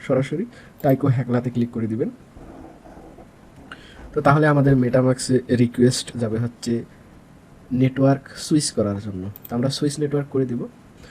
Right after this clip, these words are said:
তো দিলে অটোমেটিক দেখা যাচ্ছে যে এখানে আমাদের ওয়ালেটটি কানেক্টেড হয়ে গিয়েছে। যদি না হয় আপনারা ওয়ালেট, আপনাদের MetaMask ওয়ালেটটি কানেক্ট করে নেবেন, অর্থাৎ যেই ওয়ালেট অ্যাড্রেসটি দিয়ে আপনি Tyco-র এর আগের যতগুলি, আহ,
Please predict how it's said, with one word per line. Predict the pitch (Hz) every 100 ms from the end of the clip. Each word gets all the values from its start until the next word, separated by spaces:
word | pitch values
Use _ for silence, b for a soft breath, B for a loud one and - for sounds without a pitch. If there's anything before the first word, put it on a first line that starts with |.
| B -
তো |
দিলে | 160 165
অটোমেটিক | 160 139 139 135 131
দেখা | 127 123
যাচ্ছে | 120 120
যে | 117
এখানে | 113 - 117
আমাদের | 110 107 110 110 -
ওয়ালেটটি | 117 113 - 120
কানেক্টেড | 117 123 135 117
হয়ে | 120 123
গিয়েছে। | 135 139 151
যদি | 123 131 135 185
না | 131
হয় | 123 180
আপনারা | - 110 113
ওয়ালেট, | 110 107 - - B B B B
আপনাদের | - 120 113 113
MetaMask | 113 117 120 -
ওয়ালেটটি | 120 113 - 117
কানেক্ট | 110 117
করে | - 123
নেবেন, | 127 139
অর্থাৎ | - - 127 117
যেই | 127 139 135
ওয়ালেট | 120 120
অ্যাড্রেসটি | - 113 117 113 -
দিয়ে | 113 113 110
আপনি | - 107 B B B B -
Tyco-র | 117 120 120 127 123 123 -
এর | 117 117 -
আগের | 110 117 120
যতগুলি, | 113 113 131 143 156 135 -
আহ, | 110 110 110